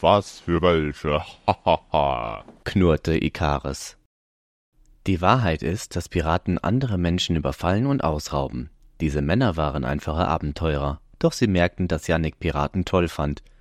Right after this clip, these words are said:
Speaker 2: Als sie an der Insel Karisita angekommen sind, konnte er sehen, dass die kleine Insel gar nicht mal so groß war. Im Gegenteil, sie war klitzeklein. Man sah nur einen großen Stein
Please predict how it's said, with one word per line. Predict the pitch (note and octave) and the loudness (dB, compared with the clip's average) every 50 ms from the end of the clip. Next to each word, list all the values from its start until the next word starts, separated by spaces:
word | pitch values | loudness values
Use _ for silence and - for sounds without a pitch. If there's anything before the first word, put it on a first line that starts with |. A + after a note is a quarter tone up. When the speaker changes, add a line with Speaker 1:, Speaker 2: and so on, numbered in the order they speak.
| - - - | -20 -8 -2
Speaker 2:
Als | - F#2 G2 G2 - - | 0 0 0 0 -2 -6
sie | - F2+ | -6 -4
an | D#2+ C#2+ D2 D2 | -4 -4 -4 -4
der | D2 C#2+ - - | -4 -4 -4 -2
Insel | F2 F#2 F2+ F2 F2+ | 0 0 0 -2 -2
Karisita | E2 - F2 D#2 D#2 F2 F2 - G2 - - F2 E2 D2+ - | -4 -4 -4 -4 -2 -4 -2 -4 -4 -4 -2 -2 -2 -2 0
angekommen | - G2+ C#3+ E3+ D#3 C3 - - A2 G2+ G2 G2 | 0 -2 -2 0 -2 -4 -2 0 0 0 0 0
sind, | F#2+ G2 F#2+ G2 - - - _ | 0 2 0 0 0 -4 -10 _
konnte | - - F3+ F3+ D3 - A2 | -2 0 0 0 2 2 2
er | G2 E2+ D#2+ | 2 2 2
sehen, | D2+ F#2 F2+ F#2 F#2 F#2+ F#2+ - | 2 2 2 2 2 0 -2 -2
dass | D#2+ D2+ - - | -4 -4 -4 -6
die | - D2+ | -8 -10
kleine | - - - F2 F2+ G2+ A2 A2+ - | -8 -4 0 0 2 2 2 2 0
Insel | - D#2+ E2 D#2 E2 D2+ | 0 -2 -2 -2 -2 -2
gar | - - F2 A#2 D3+ | 0 2 2 2 2
nicht | F3+ F3+ - - | 0 -2 -2 0
mal | D3+ C#3+ | 0 0
so | C#3+ D3 | 0 0
groß | C#3 - - D#2+ D#2 D2+ - - | -2 0 0 -2 -2 -2 -2 -4
war. | - C2 B1 A#1+ - - - - _ _ _ | -4 -4 -4 -4 -8 -12 -20 -20 _ _ _
Im | - A#2 A2 F#2+ | 0 2 2 4
Gegenteil, | G2+ G2 G2+ B2+ B2+ - - D2+ C#2+ C#2+ C#2 E2 - | 4 2 2 2 0 -2 -2 -2 -2 -4 -4 -8 -8
sie | - - A2 G#2 | -4 -2 0 0
war | F2+ C#2+ C#2 | 0 -2 -4
klitzeklein. | - - - E2+ E2 - - - G#2+ A2 - - - - F2 D#2+ D2 C#2 C#2 - _ _ _ - - - - _ | -6 -6 -4 -4 -4 -4 -4 -4 -4 -4 -4 -4 -2 0 0 0 0 -4 -8 -12 _ _ _ -20 -20 -20 -10 _
Man | - E2+ E2 E2 | -2 0 0 0
sah | D2 D#2+ E2+ F#2+ A#2 | 2 2 2 4 4
nur | C3 A#2 A2 A2+ - | 2 2 2 2 2
einen | - D2+ D#2+ D2+ D2 C#2+ | 0 0 -2 -2 -4 -4
großen | - - D#2 F2+ B2 - - B2+ B2 | -4 0 0 0 0 0 0 -2 -2
Stein | - - - D#2+ D2+ D2+ D#2 E2 F#2 G#2+ | -2 -2 -2 -2 0 0 0 -2 -2 -4